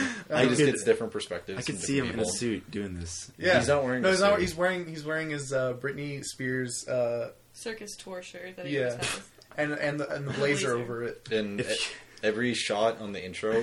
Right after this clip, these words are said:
Speaker 2: he's wearing, like, a slightly different blazer.
Speaker 4: Mm-hmm.
Speaker 3: Okay, I
Speaker 2: It's
Speaker 3: like
Speaker 2: still
Speaker 3: this.
Speaker 2: pretty much the same, but, like, maybe
Speaker 3: The
Speaker 2: a
Speaker 3: bla-, he has a
Speaker 2: different
Speaker 3: blazer
Speaker 2: color.
Speaker 3: over the shirt. Okay,
Speaker 1: Yeah.
Speaker 3: I like it.
Speaker 4: Yeah.
Speaker 3: I
Speaker 1: It's
Speaker 3: like it.
Speaker 1: tiny differences with each blazer that you don't notice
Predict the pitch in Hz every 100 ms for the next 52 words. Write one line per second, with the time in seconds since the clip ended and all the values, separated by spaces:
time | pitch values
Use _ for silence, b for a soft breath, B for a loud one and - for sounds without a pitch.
0 | 113 104 95 104 101 95 95 - 92 90
1 | 92 87 87 85 78 76 82 85 - 277
2 | - - 101 85 - - - 151 143 151
3 | 151 131 117 120 127 117 101 98 104 101
4 | 120 127 131 123 110 110 101 98 98 85
5 | 90 85 85 80 - 85 - 202 214 180
6 | 170 185 185 214 170 160 160 151 - 135
7 | 139 147 165 143 127 139 156 151 131 135
8 | 147 160 - -